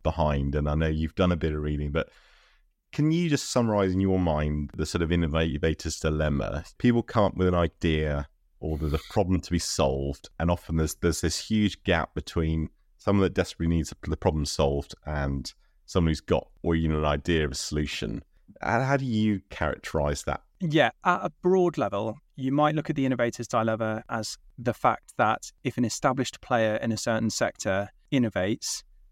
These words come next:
Speaker 2: and comes up with a better solution, they might put themselves out of business or damage their own business lines.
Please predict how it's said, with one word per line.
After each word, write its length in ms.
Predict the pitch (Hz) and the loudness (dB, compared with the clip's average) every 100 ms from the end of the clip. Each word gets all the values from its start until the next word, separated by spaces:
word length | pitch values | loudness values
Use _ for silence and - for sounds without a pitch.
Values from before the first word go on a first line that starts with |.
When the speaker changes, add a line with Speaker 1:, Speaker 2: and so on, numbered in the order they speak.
| - | -6
Speaker 2:
and 200 | 110 104 | -4 -4
comes 260 | - 113 | -2 -2
up 100 | 113 | 0
with 140 | - 107 | -2 -2
a 40 | |
better 240 | 110 113 104 | -2 -4 -6
solution, 420 | - 107 104 104 | -2 0 0 -2
they 80 | 104 | 0
might 240 | 117 123 | 0 0
put 140 | - 143 | -2 -2
themselves 420 | 123 131 120 107 | 0 2 2 2
out 120 | 98 | -2
of 60 | - | -2
business 380 | 104 95 - | -6 -8 -8
or 60 | 117 | -4
damage 340 | 117 117 113 | 0 2 0
their 140 | - 107 | 0 0
own 140 | 104 | 0
business 320 | 104 107 98 | -2 -4 -4
lines. 360 | 104 95 101 - | -2 -2 -4 -8